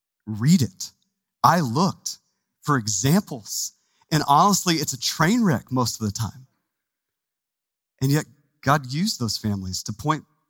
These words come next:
their kids and other people to Jesus. And God can use you if you'll walk in repentance, right? And capture your kid's heart that way.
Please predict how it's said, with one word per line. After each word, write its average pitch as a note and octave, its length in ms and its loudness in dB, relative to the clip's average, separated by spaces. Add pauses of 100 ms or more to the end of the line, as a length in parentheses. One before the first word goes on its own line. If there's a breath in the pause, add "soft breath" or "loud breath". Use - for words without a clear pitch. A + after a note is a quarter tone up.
(280)
their B2+ 100 -2
kids F#3 400 -2
and A#2 100 -2
other C#3+ 120 -2
people D#3 260 -8
to G2+ 80 -8
Jesus. C3+ 440 -6 (240 soft breath)
And A#2 160 -4
God C#3+ 260 2
can D#3 120 -4
use C3+ 320 -4
you E3 300 -6 (1200)
if - 100 -14
you'll B2 100 -2
walk C3 280 0
in A2+ 80 -2
repentance, - 800 -8 (440)
right? G2 100 -6 (400)
And - 80 -20
capture C3 360 0
your A2 80 -4
kid's - 240 -6
heart F2+ 180 -12
that - 160 -18
way. - 80 -20